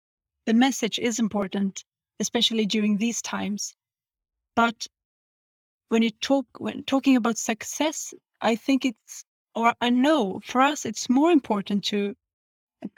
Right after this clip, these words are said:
really touch people, to re-, like, if, if a random person, like, a person that I don't, don't know would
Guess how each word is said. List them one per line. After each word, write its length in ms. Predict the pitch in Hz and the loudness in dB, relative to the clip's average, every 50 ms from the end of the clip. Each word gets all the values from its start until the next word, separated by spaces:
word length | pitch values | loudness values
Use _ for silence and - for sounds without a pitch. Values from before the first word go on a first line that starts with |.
| _ _ _ | _ _ _
really 240 | 214 233 226 240 214 | -2 0 0 0 -2
touch 400 | - - 294 311 - - - - | 0 0 0 0 0 -2 -6 -8
people, 460 | - 208 185 - - 175 - - 214 - _ _ _ _ _ _ _ _ _ - | -6 -8 -8 -6 -8 -10 -10 -10 -12 -14 _ _ _ _ _ _ _ _ _ -6
to 500 | - - 226 220 220 214 214 214 208 - - | -2 0 2 2 2 2 2 2 2 0 -2
re-, 180 | 214 226 - - - - _ _ _ _ _ - | -4 -4 -4 -8 -16 -20 _ _ _ _ _ -4
like, 180 | 220 214 - - _ _ _ _ _ _ _ | -4 -4 -4 -8 _ _ _ _ _ _ _
if, 120 | - 247 - - - - - | -4 -4 -4 -6 -12 -8 -6
if 140 | - 247 233 | -4 0 2
a 80 | 247 | 4
random 360 | 247 269 285 294 277 262 247 220 | 4 4 6 6 6 4 2 0
person, 600 | - - 277 311 277 - - - 208 202 196 196 | -2 0 0 2 2 0 0 0 0 0 -2 -2
like, 280 | 196 - 190 196 202 - _ - | -2 -2 -4 -4 -6 -8 _ -12
a 40 | 208 | -10
person 360 | - - 254 269 254 254 233 214 | -2 0 2 2 4 4 2 2
that 140 | 220 220 220 | 2 0 0
I 80 | 220 | 2
don't, 260 | 214 214 208 214 202 | 2 2 2 0 0
don't 260 | 190 208 214 202 180 202 | 0 0 0 0 0 0
know 240 | 233 254 277 277 | 2 2 2 2
would 480 | 247 190 208 202 185 175 190 - - | 0 0 0 -2 -2 -4 -6 -10 -10